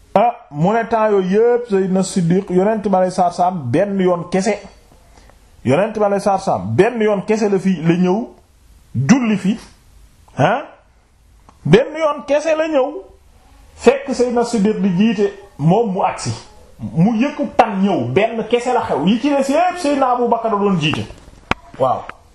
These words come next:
Moo tax fii nii bu hadith bi ne fa xaraja mu génn Abu Bakr, Seydina Abu Bakr, fa salla mu julli, mu jiite, fa wajada an-nabi, Yonent bi alayhi salaatu salaam,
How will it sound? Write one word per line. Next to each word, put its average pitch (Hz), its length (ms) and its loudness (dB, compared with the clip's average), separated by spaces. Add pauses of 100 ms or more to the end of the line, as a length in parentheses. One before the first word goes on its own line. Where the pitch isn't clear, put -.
(1500)
Moo 165 220 0
tax 240 180 -2 (460)
fii 208 240 0
nii 226 360 -2 (380)
bu 135 160 0
hadith 220 360 -4
bi 233 120 0
ne 240 280 0 (1300)
fa 165 140 0 (100)
xaraja 226 400 0
mu 240 120 0
génn 240 240 0
Abu 233 360 0
Bakr, 240 220 -2 (140)
Seydina 233 400 0
Abu 233 200 0
Bakr, 233 180 0
fa 240 140 0
salla 233 480 0
mu 240 140 -4
julli, 233 320 -2 (320)
mu 139 180 -4
jiite, 147 240 0
fa 170 120 0
wajada 226 420 0
an-nabi, 233 460 0
Yonent 202 280 0
bi 202 100 0
alayhi 196 240 0
salaatu 190 220 -2
salaam, 180 320 -2